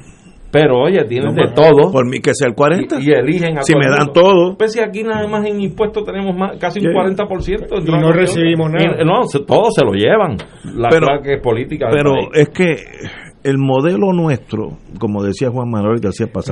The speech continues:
Speaker 2: Pasalacua,
Speaker 3: modelo nuestro es un modelo colonial.
Speaker 1: Sí.
Speaker 2: No,
Speaker 3: Eh,
Speaker 2: pero
Speaker 3: eh, eh,
Speaker 1: copiado,
Speaker 3: ese
Speaker 1: impuesto.
Speaker 3: copiado,
Speaker 2: Pero dentro
Speaker 3: pero en su versión colonial, que es su
Speaker 2: que
Speaker 3: versión
Speaker 2: peor.
Speaker 3: de saqueo
Speaker 2: Sí.
Speaker 3: doble, ¿no?
Speaker 1: Sí,
Speaker 2: <laughs>
Speaker 1: sí.
Speaker 2: Sí, sí. Pero el sistema americano, como decía Juan Manuel García Pasalacua, en su genialidad,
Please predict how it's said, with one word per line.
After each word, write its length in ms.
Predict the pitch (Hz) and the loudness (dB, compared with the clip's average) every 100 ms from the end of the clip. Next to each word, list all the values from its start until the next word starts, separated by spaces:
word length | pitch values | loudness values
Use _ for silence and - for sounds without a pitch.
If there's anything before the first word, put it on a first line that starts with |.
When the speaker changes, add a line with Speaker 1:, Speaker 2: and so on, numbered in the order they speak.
| 90 | -2
Speaker 2:
Pasalacua, 180 | 101 | -2
Speaker 3:
modelo 300 | 151 143 156 | 0 -2 -2
nuestro 300 | 156 151 151 156 | -4 -8 -8 -8
es 40 | |
un 60 | 147 | -6
modelo 280 | 135 147 151 | -6 -8 -8
colonial. 720 | - 131 120 117 117 113 104 | -8 -8 -8 -8 -10 -10 -12
Speaker 1:
Sí. 420 | 87 104 104 117 143 117 | -14 -12 -10 -8 -8 -2
Speaker 2:
No, 200 | 131 180 | 0 0
Speaker 3:
Eh, 240 | 156 170 | 0 -2
Speaker 2:
pero 60 | - | 0
Speaker 3:
eh, 100 | - | 0
eh, 60 | 160 | 0
Speaker 1:
copiado, 420 | - - - - | 0 0 0 0
Speaker 3:
ese 140 | 175 | 0
Speaker 1:
impuesto. 320 | 175 196 226 226 | 0 0 2 2
Speaker 3:
copiado, 400 | 233 240 220 196 | 4 2 2 2
Speaker 2:
Pero 260 | 160 151 | 2 2
dentro 320 | 131 151 156 | 4 2 4
Speaker 3:
pero 140 | 160 156 | 2 2
en 60 | |
su 160 | 156 165 | 0 -2
versión 340 | 160 151 165 156 | 0 0 -4 -4
colonial, 400 | 214 202 190 254 | -2 -2 -4 -6
que 100 | 160 | -8
es 60 | |
su 80 | - | -4
Speaker 2:
que 80 | 151 | 0
Speaker 3:
versión 520 | 139 - 151 143 104 | 0 4 4 4 2
Speaker 2:
peor. 160 | 80 85 | -4 -4
Speaker 3:
de 120 | 160 151 - | -2 -2 -4
saqueo 460 | 170 160 160 160 208 | -6 -6 -2 0 2
Speaker 2:
Sí. 100 | 135 | 4
Speaker 3:
doble, 380 | 226 214 131 107 | 4 0 -4 -8
¿no? 120 | 214 | -10
Speaker 1:
Sí, 120 | - | -4
Speaker 2:
<laughs> 680 | 131 147 151 110 - - 127 | -2 2 0 0 -2 -2 2
Speaker 1:
sí. 180 | 170 143 | 2 2
Speaker 2:
Sí, 200 | 117 104 | 0 -6
sí. 280 | - - - | -8 -20 -6
Pero 320 | - 143 113 - - _ _ - | 2 4 2 -2 -18 _ _ -6
el 100 | 107 | -4
sistema 400 | 117 - 151 196 | -4 -6 -4 -4
americano, 460 | 175 147 143 139 113 | -2 -2 -2 -4 -4
como 160 | 98 | -6
decía 280 | 92 78 113 | -6 -4 -4
Juan 160 | 123 110 | -2 -4
Manuel 240 | 101 101 | -2 -2
García 260 | 101 92 98 | -4 -4 -6
Pasalacua, 720 | - 80 87 85 85 82 78 - | -6 -10 -10 -10 -10 -10 -14 -12
en 140 | - 92 | -6 -6
su 180 | - 98 | -2 -2
genialidad, 640 | 85 90 90 87 90 98 | 0 0 0 -2 -4 -6